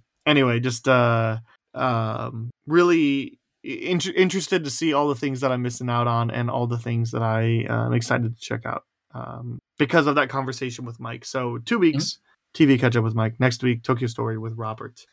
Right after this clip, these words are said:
Speaker 1: Thanks for hanging out, Jack.
Speaker 2: Yep, thanks for having me.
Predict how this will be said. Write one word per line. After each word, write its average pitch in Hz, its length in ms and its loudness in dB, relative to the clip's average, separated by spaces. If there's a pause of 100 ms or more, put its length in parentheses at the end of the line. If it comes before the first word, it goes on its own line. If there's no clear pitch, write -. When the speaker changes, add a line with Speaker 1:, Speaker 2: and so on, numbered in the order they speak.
(140)
Speaker 1:
Thanks 226 180 2
for 233 100 0
hanging 226 220 2
out, 214 140 4
Jack. 196 380 0 (240)
Speaker 2:
Yep, 147 160 2
thanks 147 180 4
for 160 80 0
having 170 140 2
me. 147 160 2